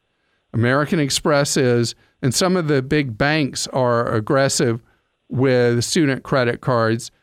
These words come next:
And for people who are from military families, U S A A does a good job in issuing cards to college students. But it's much easier for a college student to get a credit card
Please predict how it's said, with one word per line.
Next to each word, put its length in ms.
And 320
for 160
people 420
who 120
are 80
from 240
military 500
families, 640
U 240
S 220
A 200
A 440
does 400
a 220
good 300
job 460
in 120
issuing 600
cards 460
to 180
college 460
students. 500
But 80
it's 140
much 300
easier 580
for 180
a 60
college 500
student 360
to 60
get 200
a 60
credit 420
card 420